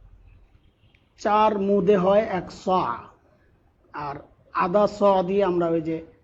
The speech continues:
আহ, সদকাতুল ফিতর আদায় করি গম যদি হয়, এক সা তো হয় খেজুর, কিশমিশ এগুলো দিয়ে, আধা সা হয় গম। তো আধা সা হচ্ছে সম-, আহ, পরিমাণ হচ্ছে পৌনে দুই সের।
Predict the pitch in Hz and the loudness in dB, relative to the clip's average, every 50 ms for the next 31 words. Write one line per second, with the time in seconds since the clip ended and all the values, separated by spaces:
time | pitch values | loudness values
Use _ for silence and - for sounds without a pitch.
0 | _ _ _ _ _ _ - 143 143 139 - 175 151 - - 160 170 175 160 165 | _ _ _ _ _ _ -12 -12 -10 -8 -8 -10 -8 -6 -6 -4 -2 -2 -2 -2
1 | 170 160 180 170 170 160 147 160 156 147 - 165 165 196 - - - - _ _ | -4 -4 -4 -4 -4 -4 -6 -6 -8 -8 -8 -8 -8 -8 -10 -14 -20 -20 _ _
2 | - - _ _ _ _ _ _ _ _ _ _ - 131 147 165 175 175 175 160 | -20 -20 _ _ _ _ _ _ _ _ _ _ -10 -6 -2 2 2 2 2 2
3 | 165 151 147 131 131 131 135 151 - - - - 175 170 - - - - 180 175 | 0 -2 -4 -4 -6 -10 -14 -16 -18 -16 -12 -10 -10 -10 -10 -10 -6 -4 -4 -4
4 | 175 175 190 165 165 175 175 170 - - 165 156 156 170 165 156 - - 165 143 | -2 -4 -4 -4 -2 -4 -4 -4 -4 -6 -4 -2 -2 -2 -2 -2 -4 -8 -10 -10
5 | - - 170 165 - 175 151 147 147 147 147 135 143 160 - - - - 151 165 | -8 -8 -8 -8 -8 -8 -10 -10 -10 -10 -12 -12 -14 -14 -16 -18 -14 -10 -8 -6
6 | 160 175 190 185 185 - 185 185 185 165 170 156 147 143 - 160 190 214 240 - | -4 -2 -4 -4 -4 -4 -2 -2 -2 -2 -2 -4 -4 -4 -6 -6 -6 -6 -8 -12
7 | - - _ _ _ - - _ _ _ - - _ _ _ _ _ _ _ _ | -18 -20 _ _ _ -20 -20 _ _ _ -20 -20 _ _ _ _ _ _ _ _
8 | _ - - - - 180 180 165 190 202 202 196 - - 226 226 208 202 202 202 | _ -14 -14 -10 -8 -6 -2 0 0 2 0 0 0 2 2 2 2 2 -2 -2
9 | - - 226 220 240 - - 214 190 190 202 196 185 - - - - 156 165 170 | -2 0 0 0 -2 -6 -6 -4 -4 -4 -4 -4 -6 -10 -14 -16 -14 -12 -10 -10
10 | 160 - - 185 175 180 180 180 170 165 165 - - - 170 165 170 - - - | -10 -8 -6 -4 -4 -2 -2 -2 -2 -4 -6 -8 -8 -6 -6 -6 -6 -8 -12 -20
11 | _ _ _ _ _ - - - - _ _ - 202 202 180 190 170 - - 127 | _ _ _ _ _ -20 -20 -20 -20 _ _ -4 -4 -2 0 -2 -2 -2 -6 -12